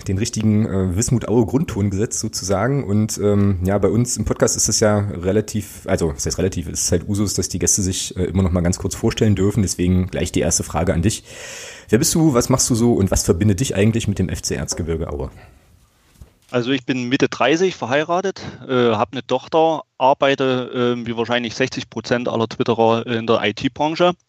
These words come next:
Speaker 2: Ähm, wohne nicht in Aue,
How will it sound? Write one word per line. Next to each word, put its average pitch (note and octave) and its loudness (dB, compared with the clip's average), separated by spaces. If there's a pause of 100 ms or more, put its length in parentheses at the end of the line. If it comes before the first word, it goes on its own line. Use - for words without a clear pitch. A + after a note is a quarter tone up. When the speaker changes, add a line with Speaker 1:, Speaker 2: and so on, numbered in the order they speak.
(760)
Speaker 2:
Ähm, C3 2 (1000)
wohne E3 2
nicht - -4
in D3+ -2
Aue, C3 2